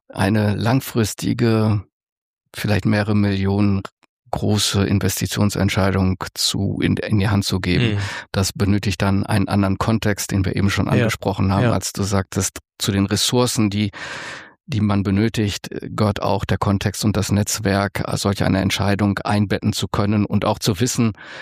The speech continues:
Speaker 1: wo die Grenzen, äh, dieser
Speaker 2: Mhm.
Speaker 1: Entscheidung sind, ohne dass das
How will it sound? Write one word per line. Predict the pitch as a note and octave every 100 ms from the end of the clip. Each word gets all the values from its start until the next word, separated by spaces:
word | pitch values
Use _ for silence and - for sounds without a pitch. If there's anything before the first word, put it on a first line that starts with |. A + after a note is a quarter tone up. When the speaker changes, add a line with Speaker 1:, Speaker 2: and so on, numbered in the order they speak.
| - - _
Speaker 1:
wo | -
die | G#2+
Grenzen, | G2 G#2 A#2+ - G2 F#2 -
äh, | G2 F2+
dieser | B2 G#2+
Speaker 2:
Mhm. | G2
Speaker 1:
Entscheidung | - G2 G2+ G2+
sind, | G#2+ G#2
ohne | A#2+ A#2+ A#2
dass | G#2 G#2+ -
das | G#2 G2